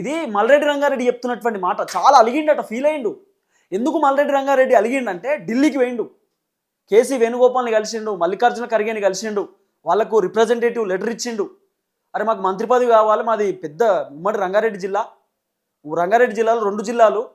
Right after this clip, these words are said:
పది, దాదాపు పన్నెండు నియోజకవర్గాలు ఉన్నాయి, ఆరు ఆరు పన్నెండు నియోజకవర్గాలలో ముగ్గురు ఎమ్మెల్యేలమే కాంగ్రెస్ వాళ్ళం, మిగతా వాళ్ళు బీఆర్ఎస్ వాళ్ళు. అరే బీఆర్ఎస్ వాళ్ళు మమ్మల్ని చూసి నవ్వుతుర్రు, మేము ఉన్నదే ముగ్గురు, మొత్తం బీఆర్ఎస్ వాళ్ళం మేము, మీకు మంత్రి పదవి కూడా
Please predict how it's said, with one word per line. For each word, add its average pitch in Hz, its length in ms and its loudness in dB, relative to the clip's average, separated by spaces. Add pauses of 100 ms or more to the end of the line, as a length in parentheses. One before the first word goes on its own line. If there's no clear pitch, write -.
(640)
పది, 196 160 2 (160)
దాదాపు 220 280 4
పన్నెండు 214 260 -2
నియోజకవర్గాలు 233 580 0
ఉన్నాయి, 196 240 -4
ఆరు 202 120 2
ఆరు 214 200 0
పన్నెండు 196 260 -6
నియోజకవర్గాలలో 208 720 -2 (100)
ముగ్గురు 180 280 2
ఎమ్మెల్యేలమే 254 380 0 (100)
కాంగ్రెస్ 220 320 -4
వాళ్ళం, 202 200 -4 (420)
మిగతా 202 280 2
వాళ్ళు 254 220 4
బీఆర్ఎస్ 233 380 2
వాళ్ళు. 202 180 -4 (440)
అరే 233 100 2 (100)
బీఆర్ఎస్ 240 340 4
వాళ్ళు 247 160 0
మమ్మల్ని 226 240 -2
చూసి 208 200 -8
నవ్వుతుర్రు, 226 420 -2 (500)
మేము 202 160 -6
ఉన్నదే 247 240 4 (100)
ముగ్గురు, 240 320 -4 (220)
మొత్తం 233 280 -2
బీఆర్ఎస్ 226 360 0
వాళ్ళం 233 260 -8
మేము, 240 160 -10 (200)
మీకు 185 200 -6
మంత్రి 175 260 -6
పదవి 226 200 -2
కూడా 233 100 -2